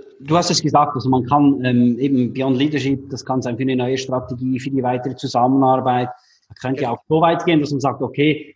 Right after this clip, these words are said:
Speaker 1: äh, eben mit welchen Produkten und Themen bis hin Märkten und so weiter, also quasi wirklich so in der Tiefe drin. Und das Imagine, das hat ja auch,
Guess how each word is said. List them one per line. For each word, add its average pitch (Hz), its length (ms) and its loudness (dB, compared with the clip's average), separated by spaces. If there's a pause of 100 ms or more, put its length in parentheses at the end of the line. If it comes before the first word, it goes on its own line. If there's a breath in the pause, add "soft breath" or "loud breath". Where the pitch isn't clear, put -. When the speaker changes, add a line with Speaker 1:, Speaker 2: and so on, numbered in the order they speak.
(140)
Speaker 1:
äh, 120 540 -2
eben 127 180 -2
mit 113 160 -2
welchen 110 240 -4
Produkten 151 480 0
und 113 220 -4
Themen 151 440 2
bis 143 160 -2
hin 135 420 2
Märkten 123 520 0
und 165 80 0
so 165 120 -2
weiter, 147 340 0
also 123 140 -6
quasi 123 380 -4
wirklich 165 340 -2
so - 100 -10
in 147 200 4
der 131 120 -2
Tiefe 175 400 -6
drin. 170 280 -2 (460)
Und 139 200 -2
das 151 140 -4
Imagine, 185 800 2 (240)
das 156 140 -6
hat 170 180 -4
ja 156 180 2
auch, - 160 -6